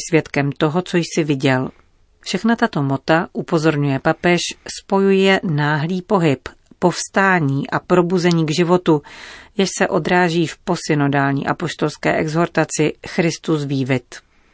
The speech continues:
„Jestliže jsi ztratil vnitřní sílu, sny,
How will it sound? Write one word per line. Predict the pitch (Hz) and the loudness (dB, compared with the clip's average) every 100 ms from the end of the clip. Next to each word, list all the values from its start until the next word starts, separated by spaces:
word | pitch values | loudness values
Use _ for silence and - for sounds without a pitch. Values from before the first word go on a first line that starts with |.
| - | -4
„Jestliže | 160 - 160 147 | -4 0 0 2
jsi | 147 - | 0 0
ztratil | 143 - 151 - 143 | -2 0 0 0 -2
vnitřní | 147 147 - 160 151 - | 0 0 -2 -2 -2 -2
sílu, | 165 165 170 190 - - | -2 0 2 0 -2 -2
sny, | - 151 151 156 | 2 2 2 0